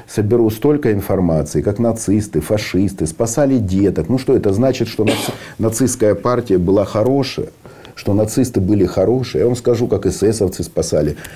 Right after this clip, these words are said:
еврейку, прятали, или семью еврейскую прятали. Ну и что? Мы сейчас очень много м-, можем найти таких фактов, э, из, э,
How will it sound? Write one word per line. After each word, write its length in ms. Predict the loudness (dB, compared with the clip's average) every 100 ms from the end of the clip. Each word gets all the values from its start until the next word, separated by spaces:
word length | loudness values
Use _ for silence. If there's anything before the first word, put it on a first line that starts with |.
| -10
еврейку, 800 | -2 0 2 4 4 2 0 -2 -10 -6
прятали, 500 | 0 2 2 0 0
или 380 | 0 0 0 -2 -8 -10
семью 400 | -2 2 4 4
еврейскую 640 | 4 4 2 2 0 -2
прятали. 480 | 0 2 2 2 0
Ну 160 | 0 0
и 40 |
что? 300 | -2 0 0
Мы 120 | 2
сейчас 400 | -2 -2 -2 2
очень 240 | 2 2 2
много 260 | 2 2
м-, 380 | 0 0 -2 -2
можем 340 | 0 0 0 0
найти 220 | 0 -2
таких 300 | -4 -4 -4
фактов, 420 | 0 -2 -2 -4 -6 -18 -16 -4
э, 120 | 2
из, 220 | 2 2
э, 360 | 0 2 2